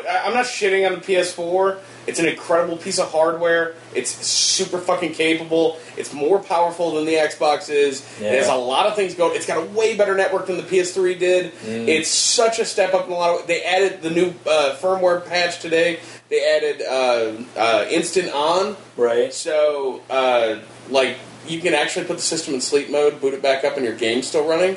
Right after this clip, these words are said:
Speaker 2: Oh, okay.
Speaker 1: Like on the Xbox.
Speaker 2: Right.
Speaker 1: Which is a really nice feature.
Speaker 2: Right.
Speaker 1: Um,
Speaker 2: Hmm.
Speaker 1: 'cause half the time, like, I'll hop out of a game, go watch T V, turn the thing off, come back, and it's like, "Oh, I still have that race going in Forza," boot it up, back in it,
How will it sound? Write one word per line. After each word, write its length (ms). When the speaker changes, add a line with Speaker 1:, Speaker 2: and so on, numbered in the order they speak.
Speaker 2:
Oh, 240
okay. 340
Speaker 1:
Like 220
on 80
the 60
Xbox. 640
Speaker 2:
Right. 440
Speaker 1:
Which 200
is 100
a 60
really 240
nice 200
feature. 420
Speaker 2:
Right. 420
Speaker 1:
Um, 460
Speaker 2:
Hmm. 260
Speaker 1:
'cause 180
half 200
the 60
time, 260
like, 220
I'll 280
hop 300
out 140
of 80
a 40
game, 360
go 180
watch 320
T 220
V, 260
turn 220
the 60
thing 280
off, 300
come 220
back, 260
and 100
it's 100
like, 140
"Oh, 160
I 80
still 200
have 80
that 120
race 240
going 240
in 100
Forza," 440
boot 320
it 80
up, 300
back 260
in 100
it, 200